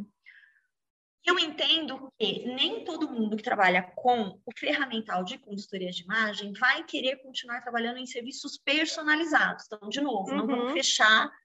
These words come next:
Speaker 1: na ideia de que tem que
Speaker 2: Sim.
Speaker 1: ser, mas estamos vindo daí, né? De que tem uma coisa personalizada também e a gente tá num mundo,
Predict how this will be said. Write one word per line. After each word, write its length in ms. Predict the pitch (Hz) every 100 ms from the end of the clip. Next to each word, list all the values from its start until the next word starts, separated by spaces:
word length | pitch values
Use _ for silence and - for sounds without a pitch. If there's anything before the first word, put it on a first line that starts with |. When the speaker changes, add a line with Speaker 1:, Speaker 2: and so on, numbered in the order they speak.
| -
Speaker 1:
na 100 | 233
ideia 200 | 233 233
de 120 | 226
que 60 | 226
tem 180 | 269 226
que 80 |
Speaker 2:
Sim. 60 | 202
Speaker 1:
ser, 200 | 226 160 - _ -
mas 340 | 196 208 214 _ _ _ _ _ _ -
estamos 220 | 233 233
vindo 260 | 233 226 220
daí, 420 | 254 247 170 -
né? 380 | 190 220 214 196
De 160 | 196
que 120 | 220 -
tem 160 | 233
uma 160 | 247 247
coisa 180 | 220 208
personalizada 800 | 208 202 208 196 190 190 185 185
também 400 | 202 190 196 240
e 40 | 285
a 40 |
gente 200 | 294 -
tá 100 | 294
num 180 | 294 311
mundo, 420 | 269 277 294 330